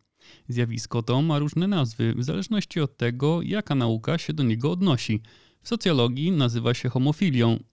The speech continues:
w politologii jest to polaryzacja afektywna, a w psychologii faworyzowanie grupy. A co z grupą szczęśliwych posiadaczy potomstwa? Czy rodzice preferują innych rodziców?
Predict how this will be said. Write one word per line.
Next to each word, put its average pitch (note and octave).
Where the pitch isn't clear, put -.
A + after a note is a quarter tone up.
w -
politologii A#2+
jest B2+
to D3+
polaryzacja B2
afektywna, B2
a F3
w -
psychologii D#3
faworyzowanie C3
grupy. A2
A A2+
co G#3
z F#3+
grupą D#3
szczęśliwych C#3+
posiadaczy A#2
potomstwa? A#2
Czy -
rodzice D3
preferują C3
innych A2
rodziców? A2